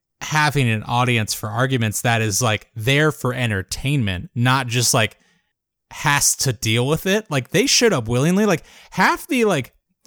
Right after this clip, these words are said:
fights and arguments I've seen or, like, half-hearted apologies, I'm like, I've been an unwilling arti-, participant in those, and I didn't get pizza or wings. Like, if I got to just, like, choose the time and place and be like, "Yeah,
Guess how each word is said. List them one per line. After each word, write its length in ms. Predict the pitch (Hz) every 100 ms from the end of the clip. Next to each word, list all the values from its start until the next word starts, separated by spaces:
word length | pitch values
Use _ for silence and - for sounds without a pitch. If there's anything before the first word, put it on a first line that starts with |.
| _ _ _ _ _ -
fights 640 | - - 160 180 - - -
and 120 | 151
arguments 520 | 135 143 151 151 147
I've 160 | 131 120
seen 320 | - 135 139
or, 160 | 127 113
like, 240 | 113 - _
half-hearted 600 | - - 135 - 139 135
apologies, 560 | 120 127 135 156 180 175
I'm 160 | 165
like, 180 | 160 127 _ _ -
I've 320 | 202 294 165
been 180 | 165 165
an 120 | 135 -
unwilling 500 | 147 143 139 135 120
arti-, 300 | 110 - 156 - 160
participant 480 | 143 131 135 170 175
in 100 | 180
those, 280 | 185 202 - - - -
and 160 | 170 202
I 120 | 220
didn't 400 | 147 160 190 165
get 240 | 135 127
pizza 320 | 139 131 - 120
or 160 | 104
wings. 500 | 104 123 104 117 - - - -
Like, 140 | 165
if 140 | 170 175
I 100 | 277
got 180 | 330 311
to 100 | 214
just, 180 | 175 170
like, 160 | 113
choose 360 | - - 147 -
the 80 | 135
time 240 | 131 131
and 100 | 120
place 240 | 123 123 127
and 80 |
be 60 | 123
like, 160 | 110 -
"Yeah, 180 | 269